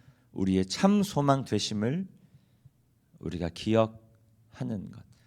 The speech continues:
우리가 그리스도인으로 살아가면서 우리가 그리스도를 온전하게 기억하는 것. 그것이 그리스도인들에게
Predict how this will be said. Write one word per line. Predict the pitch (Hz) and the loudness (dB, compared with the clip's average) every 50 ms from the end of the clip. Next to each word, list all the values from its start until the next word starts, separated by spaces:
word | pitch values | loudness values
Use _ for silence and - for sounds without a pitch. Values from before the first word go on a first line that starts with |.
| _ _ _ _ _ _ _ | _ _ _ _ _ _ _
우리가 | - - - - 90 | -14 -12 -8 -8 -8
그리스도인으로 | - - - 160 220 226 196 214 - 190 175 160 147 143 131 123 127 | -4 -2 0 2 2 2 2 0 -2 -2 0 0 -2 -2 -2 -4 -4
살아가면서 | - - 147 147 143 127 131 131 127 123 113 107 95 - - 127 135 123 117 - - - - _ _ _ _ _ _ _ _ _ _ _ - | -4 -2 2 2 2 2 2 0 -2 -2 -4 -6 -6 -6 -4 -2 -2 -2 -4 -8 -14 -20 -20 _ _ _ _ _ _ _ _ _ _ _ -20
우리가 | - - 85 85 82 - | -16 -14 -12 -12 -12 -12
그리스도를 | - - 131 131 139 135 139 - - 127 123 131 135 147 151 147 170 160 - _ _ _ _ _ - _ _ _ _ _ _ | -4 -2 0 2 2 0 0 -2 -4 -2 0 0 0 0 -2 -4 -6 -10 -14 _ _ _ _ _ -20 _ _ _ _ _ _
온전하게 | - 95 98 104 101 104 110 113 110 101 90 101 101 98 87 90 104 104 104 98 92 85 73 - - - - _ _ _ - - - - - | -8 -4 -4 -2 0 0 0 0 0 -2 -2 0 0 0 0 2 2 2 2 2 0 -2 -6 -10 -16 -20 -20 _ _ _ -20 -16 -12 -12 -12
기억하는 | - - - 117 113 110 - - 113 107 101 92 | -10 -6 -4 -4 -4 -4 -4 -6 -4 -4 -6 -8
것. | - 92 - - - - - - _ - - _ _ _ - - | -12 -16 -18 -20 -20 -20 -20 -20 _ -20 -20 _ _ _ -16 -10
그것이 | - 101 101 107 104 - - 120 120 120 117 117 - - _ _ _ _ _ - - 92 - | -8 -4 -2 -2 -2 -2 -2 -2 -2 -2 -4 -6 -12 -20 _ _ _ _ _ -16 -16 -16 -4
그리스도인들에게 | - 131 139 160 147 160 - 156 147 143 143 147 139 120 104 92 - - 82 - | -2 0 2 2 0 0 -2 -2 -2 -2 0 -2 -2 -2 -2 -4 -6 -8 -14 -18